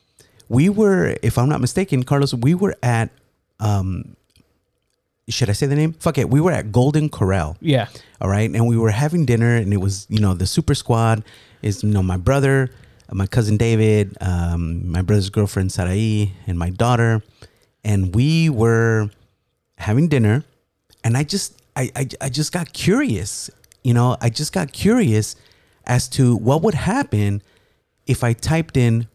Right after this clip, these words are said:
Speaker 1: "no mames way" in Google Translate.
Speaker 2: Right.
Speaker 1: And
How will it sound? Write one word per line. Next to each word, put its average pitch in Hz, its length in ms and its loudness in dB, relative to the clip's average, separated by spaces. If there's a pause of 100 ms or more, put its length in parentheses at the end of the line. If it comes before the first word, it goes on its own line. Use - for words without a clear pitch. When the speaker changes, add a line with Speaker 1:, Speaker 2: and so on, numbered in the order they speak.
Speaker 1:
"no 127 460 4
mames 160 640 4
way" 101 440 0 (800)
in 127 160 4
Google 123 300 2
Translate. 185 540 -2
Speaker 2:
Right. 117 300 -2 (580)
Speaker 1:
And 117 760 2